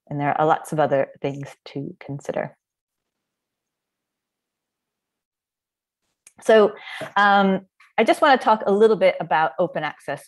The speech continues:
publishing. I think most of you are very, uh, already familiar with it. There are kind of two sides to open access publishing. The one that most of you are, uh, familiar with is probably that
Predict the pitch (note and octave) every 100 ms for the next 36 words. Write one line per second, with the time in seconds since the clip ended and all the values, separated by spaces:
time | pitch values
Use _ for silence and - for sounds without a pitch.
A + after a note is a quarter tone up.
0 | _ - F#3+ G#3+ A#3 B3 C4+ - - G3
1 | G#3+ G#3 - A3 A3 G#3 F3+ E3 C#3+ D3
2 | - _ E3+ E3+ D#3 C#3+ - C3 - F#3
3 | E3+ D3 E3 F3 F3 D3+ - - F3 F#3+
4 | - - A#3+ C#4+ D#4 - D4 B3 - D#3
5 | C3 D3 - D#3 D3+ C#3 - D3 - C#3
6 | C#3 - C3+ C3+ - - - - G#3 B3+
7 | C4 A3 A3+ B3 - F#3 E3 D#3+ D#3 -
8 | D3+ D3+ C#3+ C#3+ - _ _ _ - -
9 | D#3+ D3 F3+ E3 D#3 D3+ E3 - G3+ F3+
10 | E3 E3